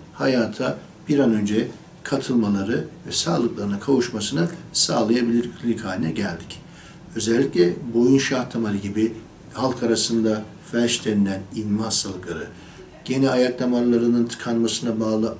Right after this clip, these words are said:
ayak kaybı, parmak kaybı, uzuv kaybının meydana geldiği hastalıklar çok sık olarak kliniğimizde tedavi edilmekte,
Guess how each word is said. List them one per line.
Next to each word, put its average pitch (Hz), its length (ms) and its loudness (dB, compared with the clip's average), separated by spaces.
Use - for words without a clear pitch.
ayak 107 320 -4
kaybı, 90 460 -4
parmak 98 420 -6
kaybı, 98 340 -6
uzuv 113 320 2
kaybının 98 460 -6
meydana 90 380 -8
geldiği 87 300 -8
hastalıklar - 680 -4
çok 180 240 -2
sık - 200 -4
olarak 101 300 -2
kliniğimizde 110 720 -2
tedavi 104 440 0
edilmekte, 123 680 0